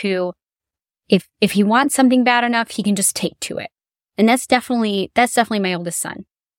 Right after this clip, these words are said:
He also is a child that, like, if he decides that something is interesting enough or engaging enough, he just,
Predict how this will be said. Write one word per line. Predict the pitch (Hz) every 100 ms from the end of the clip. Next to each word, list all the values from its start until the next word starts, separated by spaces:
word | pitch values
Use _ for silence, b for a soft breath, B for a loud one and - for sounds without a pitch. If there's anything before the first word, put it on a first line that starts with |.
| _
He | _ 240
also | 220 220 247 226 214 208
is | 202
a | 196
child | 196 - 202 196 185
that, | 185 180 -
like, | - 190
if | 180
he | - 233
decides | 214 - 208 208 202
that | 196 -
something | 214 196 208 202
is | 170
interesting | 170 208 254 - 269
enough | 262 254 277 - - _ _ _
or | -
engaging | 156 156 196 240
enough, | 240 233 262 - _ _ _
he | - 254
just, | 214 -